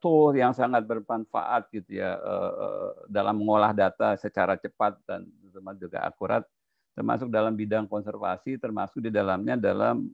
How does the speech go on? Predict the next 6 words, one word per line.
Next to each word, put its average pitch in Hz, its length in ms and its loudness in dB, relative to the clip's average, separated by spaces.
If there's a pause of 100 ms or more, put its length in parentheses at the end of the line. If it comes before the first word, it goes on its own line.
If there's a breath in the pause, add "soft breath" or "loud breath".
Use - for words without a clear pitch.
untuk 98 320 -4
combating 107 560 2
wildlife 101 400 0
crime 107 400 2
gitu. 90 260 -10
Jadi, 101 320 -4